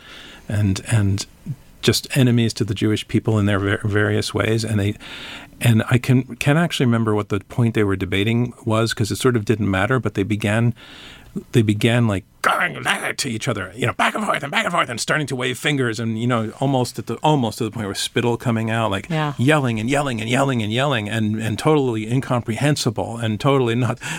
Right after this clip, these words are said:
Speaker 1: the,
Speaker 2: Yeah.
Speaker 1: our mark of civil discourse.
Speaker 2: Yeah. <laughs>
Speaker 1: And I was saying, "Gentlemen,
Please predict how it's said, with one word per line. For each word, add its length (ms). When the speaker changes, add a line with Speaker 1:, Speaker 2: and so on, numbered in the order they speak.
Speaker 1:
the, 160
Speaker 2:
Yeah. 220
Speaker 1:
our 140
mark 280
of 160
civil 300
discourse. 640
Speaker 2:
Yeah. 120
<laughs> 340
Speaker 1:
And 120
I 120
was 200
saying, 440
"Gentlemen, 540